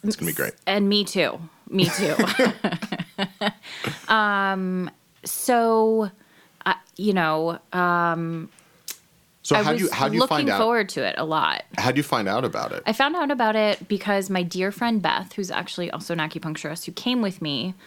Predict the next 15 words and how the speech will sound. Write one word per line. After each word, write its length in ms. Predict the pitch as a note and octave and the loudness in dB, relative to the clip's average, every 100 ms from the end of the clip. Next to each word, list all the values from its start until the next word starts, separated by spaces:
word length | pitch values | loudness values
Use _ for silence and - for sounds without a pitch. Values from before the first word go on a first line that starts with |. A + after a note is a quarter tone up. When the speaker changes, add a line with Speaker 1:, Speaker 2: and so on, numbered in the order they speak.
| - | -2
Speaker 1:
Yeah. 120 | A#2+ | 2
Speaker 2:
who 60 | F3+ | 2
I 20 | |
went 160 | F3+ F3 | 2 -2
to 60 | |
school 240 | F3+ G3 E3+ | -2 0 2
with. 220 | C3 G3+ | 2 0
Speaker 1:
Oh, 80 | G#2+ | -2
she 160 | - | -2
came. 340 | A2 D3 A2+ D#2 | 0 0 0 -4
Speaker 2:
She 140 | - | -4
came. 320 | G3+ F#3+ E3 D3 - | -2 -2 -4 -6 0
Speaker 1:
Awesome. 540 | G#3 G#3+ - E3 D#3 | 2 2 -2 -8 -10
Cool. 140 | - F3 | -4 0
Speaker 2:
Yeah. 260 | E3 D#3 | 2 0